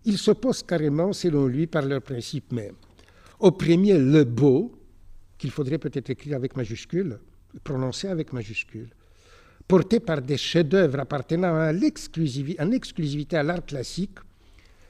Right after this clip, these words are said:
expression qui pour Guérard serait un pléonasme, il n'est d'art pour lui que classique,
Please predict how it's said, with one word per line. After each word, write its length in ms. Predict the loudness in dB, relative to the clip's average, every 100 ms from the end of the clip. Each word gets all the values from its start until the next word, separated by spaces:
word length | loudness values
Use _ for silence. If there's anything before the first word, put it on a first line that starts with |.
| -8
expression 600 | -6 0 0 2 -2 -2
qui 160 | -4
pour 220 | -6 -6
Guérard 340 | -2 -2 -2 -6
serait 260 | -6 -4
un 80 | -4
pléonasme, 760 | -4 -2 0 0 0 -2 -6 -10 0
il 200 | 2 4
n'est 120 | 2
d'art 280 | 0 -4 -6
pour 160 | -8
lui 240 | -8 -6 -6
que 120 | 0 -2
classique, 540 | -2 -10 -10 -14 -16